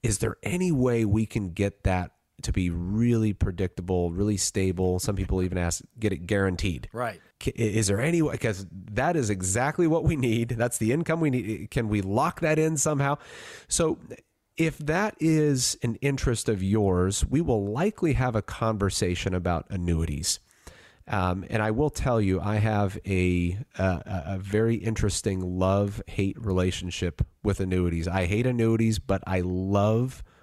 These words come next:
Speaker 1: what they can do.
Speaker 2: Okay, you gotta
Speaker 1: Uh,
Speaker 2: explain that.
Speaker 1: <laughs> So,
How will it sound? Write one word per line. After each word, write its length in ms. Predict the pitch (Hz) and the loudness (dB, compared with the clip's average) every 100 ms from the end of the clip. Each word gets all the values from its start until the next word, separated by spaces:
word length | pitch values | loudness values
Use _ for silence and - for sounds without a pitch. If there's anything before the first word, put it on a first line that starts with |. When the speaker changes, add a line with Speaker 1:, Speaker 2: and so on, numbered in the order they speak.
| _ | _
Speaker 1:
what 160 | 101 - | -4 0
they 100 | 98 | -2
can 180 | 95 | -2
do. 220 | 90 82 - - - | -2 -2 -6 -10 -8
Speaker 2:
Okay, 320 | 127 120 120 | -6 -4 -6
you 100 | 131 | -6
gotta 180 | 127 110 | -4 0
Speaker 1:
Uh, 40 | |
Speaker 2:
explain 380 | 87 85 127 104 | 0 0 -2 -4
that. 200 | 87 - - - | -12 -20 -20 -2
Speaker 1:
<laughs> 80 | - - - - - - 196 - | 2 2 0 -4 -14 -6 -6 -2
So, 240 | - 180 | -2 -2